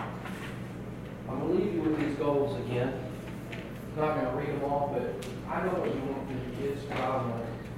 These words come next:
I want my kids to not just know about God, I want them to know God. Don't you? You want your kids to serve with a perfect heart and willing mind, not because you want them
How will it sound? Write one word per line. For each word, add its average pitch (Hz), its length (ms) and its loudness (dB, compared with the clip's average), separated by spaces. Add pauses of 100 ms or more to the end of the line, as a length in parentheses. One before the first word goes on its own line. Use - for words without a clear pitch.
(300)
I - 20 -2
want - 220 4
my 170 200 4
kids 151 200 2
to 143 80 0
not 143 260 4
just - 160 -2
know 127 160 2
about 127 340 6
God, 131 320 4
I - 60 0
want 147 140 0
them 120 240 0
to 117 40 0
know 117 140 0 (160)
God. 113 200 0 (840)
Don't 165 260 -2
you? 175 180 0 (880)
You 220 160 6
want 202 200 6
your 180 120 4 (160)
kids 165 340 2
to - 120 -2
serve 160 260 0
with 147 220 0
a - 100 0
perfect 156 340 2
heart 143 220 2
and 139 100 4
willing 139 200 2
mind, 123 240 4
not 123 260 4
because - 460 0 (340)
you 131 120 0
want 113 220 0
them 110 180 -4